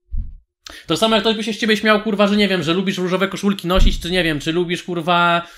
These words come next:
yy, czy lubisz, y, tańczyć zawodowo i mówił, a, kurwa, żałosne gejowskie. Nie powinniście się, się śmiać, y, z, z ludzi, którzy ten, którzy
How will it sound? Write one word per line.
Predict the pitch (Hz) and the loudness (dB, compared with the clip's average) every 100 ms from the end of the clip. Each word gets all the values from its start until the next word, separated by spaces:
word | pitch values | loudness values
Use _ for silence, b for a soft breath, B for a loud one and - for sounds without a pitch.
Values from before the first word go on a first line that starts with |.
| B B | B B
yy, | - 151 151 151 156 143 | -4 0 2 2 0 4
czy | 180 | 4
lubisz, | 185 180 - 165 | 2 -2 -4 0
y, | 165 | 2
tańczyć | 180 196 190 160 | 4 2 0 0
zawodowo | 180 175 185 180 151 | 0 2 2 4 2
i | |
mówił, | 143 147 185 | 0 2 4
a, | 208 196 180 | 6 6 4
kurwa, | 190 165 160 | 0 0 0
żałosne | 156 156 160 160 | 2 0 0 -2
gejowskie. | 143 143 127 151 | -2 -2 -2 -4
Nie | 202 | -4
powinniście | 320 330 - - | -6 -8 -6 -8
się, | 127 | -8
się | - | -4
śmiać, | 139 151 143 - B B B - | -2 0 -2 -4 B B B -8
y, | 120 120 | -6 -6
z, | 113 117 110 107 104 | -6 -8 -8 -10 -10
z | 110 | -6
ludzi, | 135 117 117 | -4 -4 -6
którzy | 120 104 110 | -8 -8 -8
ten, | 110 98 92 | -8 -8 -10
którzy | - 110 104 107 104 104 | -12 -10 -6 -4 -4 -6